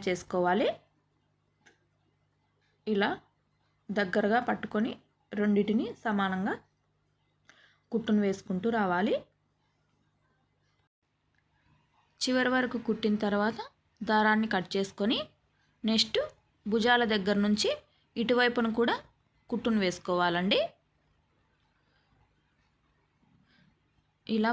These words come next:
భుజాల దగ్గర నుంచి రెండిటిని సమానంగా పట్టుకొని జరుపుకుంటూ కుట్టును వేసుకోవాలి. ఇదే విధంగా ఇంకొక హ్యాండ్స్ని కూడా జాయిన్ చేసుకోవాలి.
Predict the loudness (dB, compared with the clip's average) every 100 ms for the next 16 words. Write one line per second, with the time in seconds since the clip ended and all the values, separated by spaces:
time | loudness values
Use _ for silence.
0 | 0 2 2 2 0 -2 -2 0 -2 -2
1 | -6 -10 _ _ _ _ _ _ _ _
2 | _ _ _ 0 2 2 2 0 0 0
3 | 0 0 0 0 -2 -4 _ -8 -6 -4
4 | -2 -2 -4 _ _ _ _ _ _ -6
5 | 0 0 -2 -2 -2 -2 -6 -4 -2 -2
6 | -4 -6 -4 -2 0 -2 -6 _ _ _
7 | _ _ _ _ _ _ _ _ _ _
8 | -2 2 2 4 2 2 0 -2 _ _
9 | _ -4 0 2 2 4 2 2 2 0
10 | 2 0 2 2 2 2 0 -2 -2 -2
11 | 0 2 0